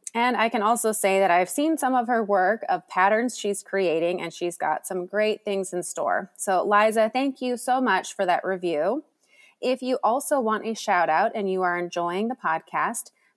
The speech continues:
leave a review along with your Instagram name or your name, and I will read that and give you a shout out on the podcast.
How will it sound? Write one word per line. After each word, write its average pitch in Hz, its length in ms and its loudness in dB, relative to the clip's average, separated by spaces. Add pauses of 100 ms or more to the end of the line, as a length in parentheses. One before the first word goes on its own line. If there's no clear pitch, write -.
leave 294 180 0
a 349 100 2
review 208 680 0 (100)
along 190 340 2
with 214 220 -2
your 170 280 2
Instagram 196 460 -2
name 190 340 0
or 170 120 -4
your 156 140 -8
name, 180 360 -4 (400)
and 185 100 0
I 170 180 0
will 165 120 -2
read 208 260 0
that 285 240 0
and 196 240 -2
give 190 160 -2
you 202 160 0
a 180 80 0
shout 170 380 0
out 170 260 -2
on 170 140 -2
the 185 80 -6
podcast. - 680 -6